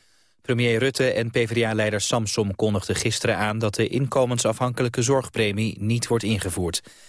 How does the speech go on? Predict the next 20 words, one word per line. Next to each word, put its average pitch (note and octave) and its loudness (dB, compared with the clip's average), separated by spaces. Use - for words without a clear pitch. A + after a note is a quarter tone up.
D - 0
zesenzestig-leider G#2+ 0
Pechtold B2+ 0
zegt - -2
dat A#2+ 0
zijn B2 0
partij A#2 0
het A2 -4
kabinet A#2 0
constructief A2+ 0
waar B2+ 2
het A#2 -4
kan... A#2+ 2
en G2+ -4
kritisch D#3+ 0
waar A2+ 2
het G#2 -4
moet A#2+ 2
zal G2+ 2
volgen. G#2+ 0